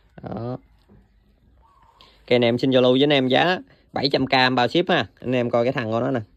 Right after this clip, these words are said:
To hơn tay cái của em ha. Đế cũng, ờ, khá khá đế á. Ừ. Mini mình cầm trên tay nhỏ gọn ha. Để mặt bàn thì khá là đẹp luôn. Rồi. Bảy trăm k bao ship. Đã bao gồm cái chậu này luôn ha anh em.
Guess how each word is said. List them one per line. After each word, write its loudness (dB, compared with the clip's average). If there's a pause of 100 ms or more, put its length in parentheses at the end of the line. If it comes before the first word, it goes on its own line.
(300)
To -4
hơn -2
tay 0
cái -2
của 0
em -2
ha. -2 (480)
Đế 2
cũng, -2
ờ, -4
khá -4
khá -4
đế -2
á. -6 (1040)
Ừ. -8 (460)
Mini -2
mình -2
cầm -6
trên -8
tay -2
nhỏ -6
gọn -4
ha. -4 (760)
Để 2
mặt -4
bàn 0
thì 0
khá 0
là 2
đẹp 2
luôn. 4 (560)
Rồi. 0 (1120)
Bảy -8
trăm -4
k -4
bao 2
ship. 0 (320)
Đã -2
bao 2
gồm 2
cái 0
chậu -6
này 2
luôn 4
ha 0
anh 0
em. -2